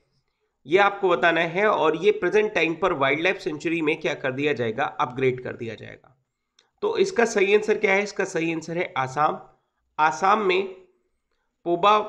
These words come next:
फॉरेस्ट, अ, रिजर्व फॉरेस्ट है और रिजर्व फॉरेस्ट को अब वाइल्ड लाइफ सेंचुरी में अपग्रेड कर दिया जाएगा।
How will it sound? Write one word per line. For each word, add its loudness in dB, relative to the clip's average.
फॉरेस्ट, 0
अ, 0
रिजर्व 2
फॉरेस्ट 0
है -10
और 0
रिजर्व 2
फॉरेस्ट 0
को -2
अब 0
वाइल्ड 2
लाइफ 0
सेंचुरी -4
में -2
अपग्रेड -4
कर -8
दिया -10
जाएगा। -16